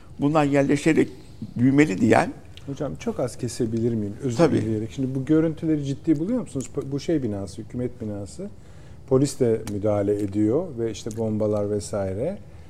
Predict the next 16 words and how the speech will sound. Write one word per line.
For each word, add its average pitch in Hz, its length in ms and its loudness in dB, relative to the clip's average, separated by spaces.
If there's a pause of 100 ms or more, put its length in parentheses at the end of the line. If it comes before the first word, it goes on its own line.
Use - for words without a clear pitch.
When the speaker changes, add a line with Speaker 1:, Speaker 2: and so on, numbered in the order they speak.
(1080)
Speaker 2:
Ee, 113 40 -12 (520)
ses - 360 0
var 240 100 2
mı 226 120 -2
arkadaşlar 151 560 -4
bunda? 185 300 -10 (2250)
Ya, 123 160 -6
verebileceğimiz 123 640 8
şekilde 95 380 -6
tabii. 87 280 -10 (760)
Yine 156 240 -4
bakın 143 280 0
ona. 151 340 -8 (680)
Speaker 1:
İşte 165 280 -4
bu 294 60 0
şey, - 300 0